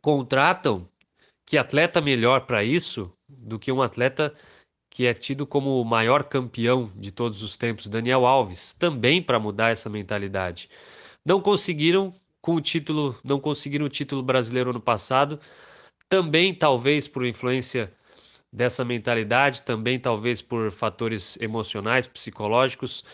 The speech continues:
mas a queda no Brasileirão depois de abrir sete pontos de vantagem, até acho que tem muito mais a ver com falta de elenco naquele momento. E esse ano, nessa temporada, continuou-se esse trabalho,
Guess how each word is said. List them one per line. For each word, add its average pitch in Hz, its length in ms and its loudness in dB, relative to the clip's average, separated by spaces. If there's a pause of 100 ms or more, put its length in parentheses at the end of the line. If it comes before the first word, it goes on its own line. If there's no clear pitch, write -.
(240)
mas 113 240 0
a 117 80 4
queda 143 440 2
no 117 100 -4
Brasileirão 107 540 -4
depois 107 320 -4
de 110 80 -2
abrir 98 200 -6
sete 117 320 -4
pontos 110 360 -8
de 98 60 -12
vantagem, 113 460 -2
até 123 200 -2
acho 120 200 0
que - 80 -20
tem 117 140 -4
muito 127 260 -8
mais 127 240 0
a 110 80 0
ver 110 260 -6 (600)
com 113 600 -6
falta 156 420 2
de 127 120 0
elenco 120 400 0
naquele 98 320 -8
momento. 95 480 -6
E 214 320 0 (220)
esse 156 360 0
ano, 139 280 2
nessa 127 340 0
temporada, 120 720 0 (500)
continuou-se 139 760 0
esse 120 180 -4
trabalho, 120 720 2